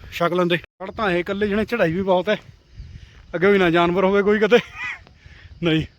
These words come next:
ਚਾਹ ਚੂਹ ਦੇ ਕੱਪ ਤਾਂ ਬਹੁਤ ਪਏ ਨੇ ਗਿਰੇ ਹੋਏ। ਹਾ, ਹਾ,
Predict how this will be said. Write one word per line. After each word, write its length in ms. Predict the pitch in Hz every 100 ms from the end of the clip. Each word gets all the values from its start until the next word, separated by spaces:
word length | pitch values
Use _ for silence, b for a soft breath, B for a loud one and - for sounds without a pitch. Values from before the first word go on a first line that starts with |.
| -
ਚਾਹ 200 | 160 170
ਚੂਹ 120 | 180
ਦੇ 100 | 190
ਕੱਪ 200 | 180 175
ਤਾਂ 100 | 165
ਬਹੁਤ 220 | 143 135 135
ਪਏ 180 | 143
ਨੇ 80 | 156
ਗਿਰੇ 160 | 156 160
ਹੋਏ। 180 | 160 156 - B B B B B B B B B B _ 143
ਹਾ, 100 | 160
ਹਾ, 200 | -